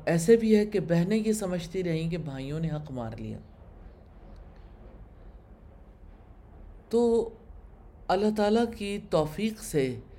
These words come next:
کتنے ہی لوگ ہیں جو پھر ایسے افراد تک پہنچتے ہیں جو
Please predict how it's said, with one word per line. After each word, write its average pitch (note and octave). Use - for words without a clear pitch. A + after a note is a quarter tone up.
کتنے G#3+
ہی B3
لوگ G#3+
ہیں F#3+
جو F3
پھر D#3+
ایسے E3+
افراد E3+
تک -
پہنچتے F3
ہیں D#3+
جو D3+